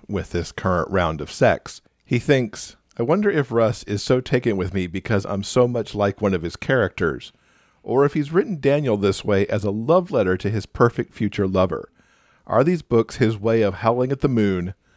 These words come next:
hoping someone out there might answer? I think it might be." Aw.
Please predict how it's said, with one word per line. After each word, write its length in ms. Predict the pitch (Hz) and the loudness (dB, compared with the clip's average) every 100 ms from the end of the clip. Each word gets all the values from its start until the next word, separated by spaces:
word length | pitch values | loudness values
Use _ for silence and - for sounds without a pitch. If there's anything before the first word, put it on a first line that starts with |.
| _ _ - | _ _ -8
hoping 360 | 123 120 120 | -6 -2 -2
someone 420 | - 208 254 143 | 2 2 2 2
out 200 | 110 98 - | 2 2 2
there 160 | 104 | 0
might 320 | 98 80 95 - | 0 -2 -6 -6
answer? 540 | 87 95 - 62 50 _ _ _ | -8 -8 -10 -16 -18 _ _ _
I 60 | - | -20
think 300 | - 92 87 | -6 -4 -2
it 80 | - | -2
might 340 | 80 76 - | -2 -6 -6
be." 360 | 82 73 - - _ _ | -6 -6 -10 -20 _ _
Aw. 480 | - 165 123 135 247 | -2 2 2 0 -2